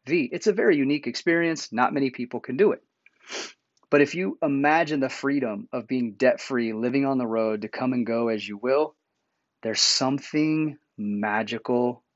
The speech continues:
and powerful behind that. The next part of this is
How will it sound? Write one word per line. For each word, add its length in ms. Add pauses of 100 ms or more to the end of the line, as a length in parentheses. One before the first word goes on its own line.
(140)
and 160
powerful 920 (420)
behind 480
that. 240 (1900)
The 80
next 240
part 300
of 80
this 380
is 600